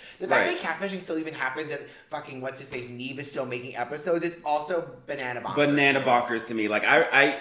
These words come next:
Speaker 2: yeah, I saw an old episode of Catfish. I think it was home over Christmas, and my sister was watching it. And I was just like, "I cannot believe this is still happening. Like, how is it possible to catfish people?" I, for me, I am, like,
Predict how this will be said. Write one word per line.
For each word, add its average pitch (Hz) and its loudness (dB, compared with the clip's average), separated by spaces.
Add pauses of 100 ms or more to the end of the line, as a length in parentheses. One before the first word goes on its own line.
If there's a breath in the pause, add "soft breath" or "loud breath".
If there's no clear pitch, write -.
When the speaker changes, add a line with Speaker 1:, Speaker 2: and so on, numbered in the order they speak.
Speaker 2:
yeah, 127 4
I 127 8
saw 151 4
an 110 2
old 117 0
episode 110 0
of 95 -2
Catfish. 101 0 (240)
I 120 0
think 139 0
it 117 0
was 110 -2
home 107 -2
over 95 -6
Christmas, 90 -8
and 95 -6
my 92 0
sister 95 -8
was 85 -12
watching 87 -4
it. 87 -2 (460 loud breath)
And 139 0
I 139 8
was 135 4
just 139 -4
like, 120 6 (100)
"I 127 2
cannot 143 2
believe 120 -2
this 110 -4
is 98 -8
still 107 -2
happening. 80 -4 (300 soft breath)
Like, 104 2
how 143 4
is 147 -2
it - -4
possible 107 -2
to 95 -6
catfish 90 -2
people?" 85 -10 (300 loud breath)
I, 170 6
for 127 -8
me, 147 4
I 143 4
am, 120 0
like, 101 0